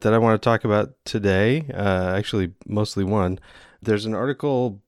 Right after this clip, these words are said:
by, I think it's, uh, Ozan Onay,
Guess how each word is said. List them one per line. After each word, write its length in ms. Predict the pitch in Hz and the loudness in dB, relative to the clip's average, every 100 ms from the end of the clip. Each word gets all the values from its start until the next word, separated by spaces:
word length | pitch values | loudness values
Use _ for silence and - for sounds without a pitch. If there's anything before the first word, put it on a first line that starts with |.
| _ - | _ 0
by, 680 | 107 101 98 107 123 143 135 | 2 4 4 4 2 -2 -6
I 140 | 120 113 | -6 -6
think 280 | - 170 | -4 -4
it's, 220 | 196 - - | -4 -4 -4
uh, 300 | 147 120 - - | -2 -2 -4 -4
Ozan 460 | 120 135 151 143 | -2 0 2 2
Onay, 480 | 135 120 110 113 170 | 4 4 4 4 2